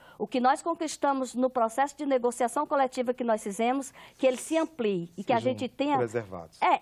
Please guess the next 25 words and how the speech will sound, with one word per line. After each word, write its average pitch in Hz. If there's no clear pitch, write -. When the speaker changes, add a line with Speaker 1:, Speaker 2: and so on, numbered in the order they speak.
Speaker 1:
e 480
que -
a 233
gente 247
tenha 262
trabalho 247
decente 254
e 240
não 226
trabalho 240
indecente. 254
Speaker 2:
Ok. 139
Speaker 1:
E -
pra 381
fechar 349
esse 254
raciocínio, 233
as 240
últimas 240
dez, 202
é, 196
fiscalizações 220
que 214
foram 202
feitas 185